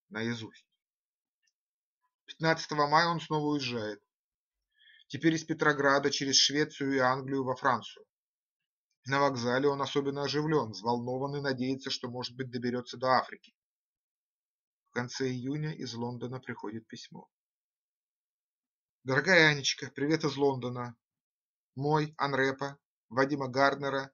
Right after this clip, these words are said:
и Бехгофера. Не правда ли букет имен? Расскажу о всех по порядку. Я живу отлично, каждый день вижу кого-нибудь интересного,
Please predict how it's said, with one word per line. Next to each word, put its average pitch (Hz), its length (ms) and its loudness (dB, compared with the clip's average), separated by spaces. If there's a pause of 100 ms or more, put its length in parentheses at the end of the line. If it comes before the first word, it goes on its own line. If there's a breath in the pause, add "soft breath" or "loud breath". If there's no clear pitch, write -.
и 147 100 -6
Бехгофера. 120 720 -4 (800)
Не 131 100 -6
правда 170 320 2
ли 151 100 0
букет 127 360 -4
имен? 101 240 -14 (880)
Расскажу 143 400 -4
о 175 80 2
всех - 240 -4
по 131 80 -8
порядку. 120 540 -4 (520)
Я 139 200 2
живу 165 260 2
отлично, 127 500 -2
каждый 143 300 -2
день 151 220 -2
вижу 139 240 -4
кого-нибудь 135 520 -4
интересного, 123 720 -4